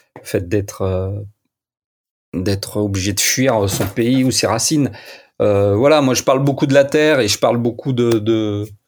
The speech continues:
de la vie, euh, à la campagne et, et c'est vrai que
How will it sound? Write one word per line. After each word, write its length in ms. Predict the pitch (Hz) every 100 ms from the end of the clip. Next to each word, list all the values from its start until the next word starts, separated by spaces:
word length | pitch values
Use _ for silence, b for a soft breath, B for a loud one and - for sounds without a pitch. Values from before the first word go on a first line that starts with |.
| _ _ _ _ _ _ - b b _ -
de 120 | 95
la 200 | 101 104
vie, 360 | 101 113 131 127
euh, 1000 | 117 113 107 107 104 101 - - - -
à 120 | 95
la 120 | 92
campagne 560 | 101 110 123 147 151 147
et, 1900 | 113 104 101 98 98 95 95 95 104 50 50 50 50 50 - - - - -
et 40 | 113
c'est 180 | - 117
vrai 320 | 120 139 135
que 640 | 127 120 113 110 107 104